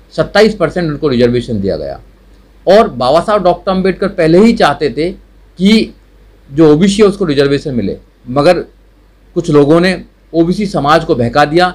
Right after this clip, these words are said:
कि आपको एससी एसटी बना देंगे, और जाति सूचक शब्दों का इस्तेमाल किया कि आपको ये बना देंगे, वो बना देंगे। यहाँ तक कि जब मंडल कमीशन के लिए आंदोलन कर रहे थे माननीय काशीराम साहब,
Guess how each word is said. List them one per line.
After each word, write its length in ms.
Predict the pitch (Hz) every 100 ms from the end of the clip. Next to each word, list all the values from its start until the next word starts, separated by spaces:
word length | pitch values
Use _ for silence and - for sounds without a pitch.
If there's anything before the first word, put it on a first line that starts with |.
| - _ _
कि 180 | - 180
आपको 720 | 175 123 135 156 - 185 185
एससी 300 | 135 135 -
एसटी 240 | 180 - 175
बना 200 | 165 160
देंगे, 320 | 160 160 165
और 360 | - _ 196
जाति 400 | 202 147 135 208
सूचक 340 | 196 190 175 -
शब्दों 260 | 185 143 151
का 80 |
इस्तेमाल 360 | 143 151 139 123
किया 120 | 131
कि 120 | 139
आपको 240 | 151 127 147
ये 60 |
बना 220 | 135 127 127
देंगे, 200 | 131 127
वो 80 |
बना 180 | 120 120
देंगे। 280 | 113 143 170 - _ _ _ -
यहाँ 300 | 139 143 180
तक 160 | 220 220
कि 100 | 233
जब 100 | 202
मंडल 260 | 160 190
कमीशन 440 | 196 170 160 185 175
के 100 | 185
लिए 240 | 185 185
आंदोलन 460 | 170 151 156 175 165
कर 120 | 151
रहे 120 | 147
थे 100 | 151
माननीय 260 | 131 135 131
काशीराम 480 | 120 120 131 117
साहब, 320 | 113 143 190